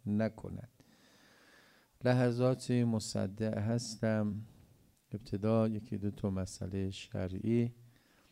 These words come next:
و بعد روایتی رو از وجود نازنین نبی مکرم اسلام انتخاب کردم. محضر شما خوبان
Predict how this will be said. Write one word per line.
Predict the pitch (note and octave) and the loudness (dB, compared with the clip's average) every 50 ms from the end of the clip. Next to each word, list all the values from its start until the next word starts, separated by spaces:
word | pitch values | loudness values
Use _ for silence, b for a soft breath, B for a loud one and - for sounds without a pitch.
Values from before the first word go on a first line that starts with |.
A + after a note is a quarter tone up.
| b b b b b b b b b b b b _ _ _ _ _ _ _ - A2 | b b b b b b b b b b b b _ _ _ _ _ _ _ -2 -2
و | G#2 | 0
بعد | G2 G2+ A2 A2 A2+ A2 G#2+ G#2+ - | 2 2 2 4 4 4 2 0 -2
روایتی | A#2 G2+ G2 F#2 F#2+ F#2+ F#2+ G2+ G#2+ G#2+ - - A2 G2+ | -2 -2 0 2 2 2 4 4 2 2 0 -2 -2 0
رو | G2 G2 | 2 2
از | F#2+ F#2+ F#2 F#2 F#2 G2+ | 2 2 0 -2 -2 -6
وجود | G2 F#2 F#2 F2+ F#2 G2+ G2 G2 | -6 -4 -4 0 0 0 2 2
نازنین | G2 F2+ F2+ F2+ F2 F2 F2+ F2 F#2 F#2+ F#2+ F#2+ F#2+ F2+ F2+ | 2 0 0 0 -2 -2 -4 -2 -2 0 0 0 0 0 -2
نبی | F2+ F2 F2 F2+ F2+ F2+ F2+ | -2 -4 -4 -6 -4 -4 -4
مکرم | F2 F2 F2 - - F2+ F2+ F2+ F2+ F2+ F2+ F2+ | -4 -4 -6 -8 -8 -8 -8 -6 -4 -4 -4 -4
اسلام | F2 E2+ F2 F2 - - - G2 G#2 A2 A2 A2 | -4 -4 -6 -8 -10 -8 -2 2 4 4 6 4
انتخاب | G#2+ G#2 G#2 - - G2+ - G#2+ G2+ G2 - | 4 2 2 0 -4 -4 -2 0 0 0 -2
کردم. | - - - F#2+ F#2 F#2+ F#2+ - F#2 F2+ | -4 -6 -4 -4 -4 -4 -4 -4 -4 -4
محضر | F#2 F2+ F2 E2+ F2 - - F2+ F2 F2 | -2 -4 -4 -6 -8 -8 -8 -8 -6 -6
شما | F2 - - - F2+ F2 F2 F2+ F2+ | -8 -8 -8 -8 -6 -4 -4 -6 -6
خوبان | - - - F#2 F#2 F#2+ G2 G2 F#2+ G2 | -8 -6 -4 -4 -2 0 0 0 0 -2